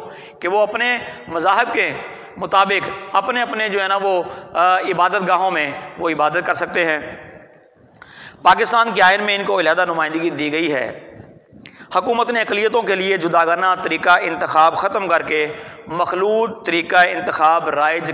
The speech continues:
कर दिया है। इस तरह अक़लियतों का दरिंदा मुतालबा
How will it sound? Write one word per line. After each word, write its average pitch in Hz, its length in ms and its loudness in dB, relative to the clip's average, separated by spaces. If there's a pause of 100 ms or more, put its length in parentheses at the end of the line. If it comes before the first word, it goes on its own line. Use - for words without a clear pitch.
कर 151 160 -2
दिया 143 340 0
है। 131 520 -2 (880)
इस 190 160 -2
तरह 202 160 6
अक़लियतों 196 420 2
का 202 120 2
दरिंदा 175 340 0
मुतालबा 160 480 2